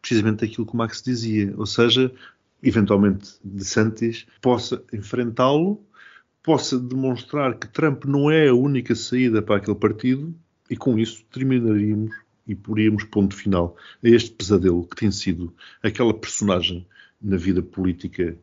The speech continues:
norte-americana, nomeadamente enquanto presidente. É claro que Trump, como vocês estão recordados, aliás, eu estou muito curioso, já anunciou, julgo que é para a próxima quinta-feira, um grande anúncio.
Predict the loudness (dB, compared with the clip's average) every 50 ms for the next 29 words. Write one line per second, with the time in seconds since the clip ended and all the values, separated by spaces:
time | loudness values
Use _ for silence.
0 | _ _ _ _ -2 -2 0 2 2 2 2 2 0 0 0 0 0 -2 -4 -2
1 | 0 2 4 6 6 6 4 4 0 -2 -2 -4 -6 -8 -8 -6 -4 -4 -6 -6
2 | -8 -12 _ _ -6 -2 0 0 0 0 -2 -4 -8 -12 _ _ _ _ _ -6
3 | -4 0 2 2 2 2 0 0 0 0 0 0 -2 0 2 2 2 0 -4 -10
4 | -18 _ _ _ -18 -16 -16 -14 -14 -16 -14 -10 -10 -10 -10 -10 -12 -12 -12 -12
5 | -14 _ -10 -4 -2 -2 -2 -2 -4 -6 -6 -6 -6 -6 -6 -6 -4 -4 -4 -6
6 | -6 -6 -4 -2 0 2 2 2 2 -2 -6 -12 -18 -20 -20 -20 -20 -18 _ -6
7 | -2 -2 0 0 -2 -4 -6 -6 -4 -2 -2 -2 -2 -4 -8 -6 -4 -2 -2 -2
8 | -2 -2 -4 -6 -6 -10 -12 -8 -8 -6 -4 -4 -6 -4 -4 -4 -4 -4 -6 -10
9 | -14 -18 -20 -20 -18 -6 0 2 2 4 4 4 2 2 2 0 -2 -2 -2 -2
10 | -4 -6 -6 -8 -12 -14